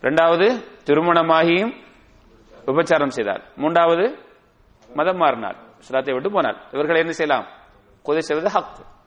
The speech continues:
அதை யார் செய்வது? அந்த நாட்டு அரசர், தனிநபர்கள் அல்ல. அப்ப, அஹ், ஒரு ஆத்மாவை கொலை செய்வது உரிமை இல்லாமல், ஏண்டா இந்த உரிமையோட கொலை செய்யலாம், இந்த உரிமையோட கொலை செய்யலாம்,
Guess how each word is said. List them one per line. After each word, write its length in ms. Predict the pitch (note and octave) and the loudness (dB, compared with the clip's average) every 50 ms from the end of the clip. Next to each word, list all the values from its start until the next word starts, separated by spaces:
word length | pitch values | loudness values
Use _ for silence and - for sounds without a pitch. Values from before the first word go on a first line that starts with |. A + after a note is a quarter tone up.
| _ _ _ _ _ _ _ _ _ _ _ _ _ _ _ _ _ _ _ _ _ _ _ _ _ _ _ _ _ _ - | _ _ _ _ _ _ _ _ _ _ _ _ _ _ _ _ _ _ _ _ _ _ _ _ _ _ _ _ _ _ -2
அதை 160 | B2+ C3+ C#3 | 0 2 4
யார் 140 | D3 D#3 D#3 | 4 2 2
செய்வது? 580 | D#3 E3 D#3 D3+ C#3+ C#3+ D3 D#3 E3+ F3+ G#3 - - - _ _ _ _ _ _ _ _ _ _ _ - | 0 0 0 2 2 2 2 2 0 -2 -6 -12 -20 -20 _ _ _ _ _ _ _ _ _ _ _ -8
அந்த 180 | - A#2+ A#2+ | -6 -4 -2
நாட்டு 260 | A#2+ A#2+ B2 B2+ C#3 | 0 -2 0 0 -2
அரசர், 300 | C3 B2+ B2+ - - F2+ - - _ _ _ _ _ _ _ _ _ _ | -2 -2 -4 -4 -8 -12 -14 -18 _ _ _ _ _ _ _ _ _ _
தனிநபர்கள் 460 | - B2 C3 D3 D3+ C#3 C#3+ C#3+ C#3+ C#3 | -6 -6 -4 -2 -2 -2 -2 -2 0 0
அல்ல. 280 | B2+ A#2+ A2+ - - - - _ _ _ _ _ _ _ _ - | 0 -2 -4 -8 -10 -14 -20 _ _ _ _ _ _ _ _ -8
அப்ப, 180 | B2+ C#3 E3+ F#3+ G3 F#3+ - - - - _ _ _ - | -4 0 0 0 0 -2 -6 -14 -20 -20 _ _ _ -6
அஹ், 260 | - B2 B2+ B2 A#2 | -4 -2 -2 0 0
ஒரு 140 | B2+ C3+ C3+ | 0 2 2
ஆத்மாவை 680 | B2+ C3+ D3 D#3+ D#3+ - - E3+ E3 E3 E3 E3 D#3+ C#3+ | 4 4 4 2 2 0 -2 0 2 2 2 0 -2 -4
கொலை 220 | - C#3 C#3 D#3 | -2 -2 -2 -2
செய்வது 400 | C#3+ - D#3 D#3 E3 E3+ G#3 G#3+ | -2 -2 -2 -2 0 0 0 0
உரிமை 280 | F3 E3 E3 E3+ E3+ D#3+ | -2 -2 -4 -2 -2 -2
இல்லாமல், 500 | D3 C#3 C#3 B2+ A2+ A2 G2+ G2 - - | -2 0 0 0 0 -2 -6 -12 -12 -6
ஏண்டா 300 | B2 D3+ F3+ A3 A#3+ A#3 - | -2 0 0 0 0 -4 -8
இந்த 180 | D#3+ E3+ F3 | -8 -4 -2
உரிமையோட 420 | E3+ F3 F#3 G3 G3+ F#3+ F#3+ G#3+ G#3 | 0 0 0 0 2 0 0 0 0
கொலை 120 | G3 G#3 G3 | 0 -2 -4
செய்யலாம், 340 | - E3+ C3+ A2 F#2+ - - - _ _ _ _ _ _ _ _ | -4 -6 -6 -6 -8 -10 -14 -18 _ _ _ _ _ _ _ _
இந்த 200 | - B2 C3 C#3 | -10 -8 -6 -4
உரிமையோட 400 | D#3+ E3 D#3+ D#3 D#3+ G3 C4 D#4 - - - - - _ - | -4 -2 -2 0 0 0 -2 -2 -6 -16 -20 -20 -20 _ -8
கொலை 140 | - D3+ D#3 | -6 -4 -4
செய்யலாம், 320 | D3 - A2 F#2 E2+ - | -4 -6 -8 -10 -10 -12